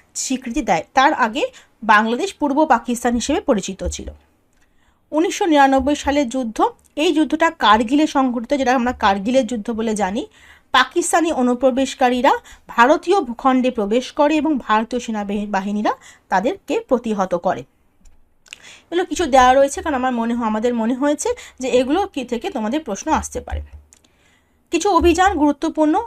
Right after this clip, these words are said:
যেমন একটা অপারেশন জিব্রাল্টার উনিশশো পঁয়ষট্টি সালে ভারত এবং পাকিস্তানের যুদ্ধে হয়েছিল।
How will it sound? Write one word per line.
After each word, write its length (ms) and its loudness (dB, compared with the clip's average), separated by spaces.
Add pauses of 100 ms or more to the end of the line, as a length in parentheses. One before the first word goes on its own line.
যেমন 240 2
একটা 160 2
অপারেশন 460 2
জিব্রাল্টার 680 2
উনিশশো 320 2
পঁয়ষট্টি 480 -2
সালে 200 0
ভারত 320 -2
এবং 200 -2
পাকিস্তানের 500 -4
যুদ্ধে 260 -4
হয়েছিল। 460 -2